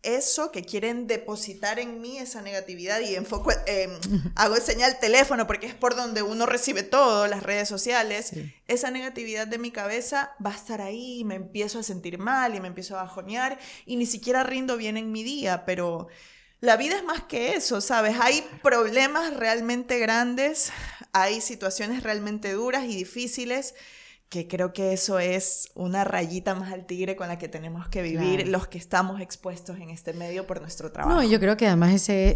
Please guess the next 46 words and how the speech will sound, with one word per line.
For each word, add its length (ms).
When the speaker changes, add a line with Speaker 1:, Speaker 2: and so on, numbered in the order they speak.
Speaker 2:
ese 460
hecho, 300
lo 160
que 80
sucedió 400
con 100
Efraín, 540
también 320
te 60
da 100
la 100
perspectiva 800
de 180
que 300
un 160
día 140
estamos 380
aquí, 380
porque 200
tú 100
lo 140
viste 320
saliendo 320
del 100
gimnasio, 460
tú 100
te 120
despediste 440
y 20
te 120
fuiste, 280
un 80
día 120
estamos 280
aquí, 240
un 160
segundo 600
estamos 340
aquí, 340
y 80
el 60
otro 180
segundo 380
podemos 320
no 80
estar. 440